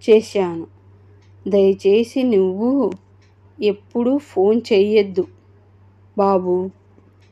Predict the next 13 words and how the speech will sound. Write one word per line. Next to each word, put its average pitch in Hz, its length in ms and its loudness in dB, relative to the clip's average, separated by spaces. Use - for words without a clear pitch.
మా 220 360 0
ఇంటికి 208 460 -4
కూడా 240 500 2
రావద్దు" 196 580 0
అన్నారు. 196 540 -2
నా 220 240 0
మైండ్ 190 640 -4
బ్లాక్ 202 380 -4
అయింది. 180 480 -4
ఎప్పుడూ 214 600 -4
ప్రేమగా 196 800 -2
మాట్లాడే 202 960 -6
ఆయన 190 680 -6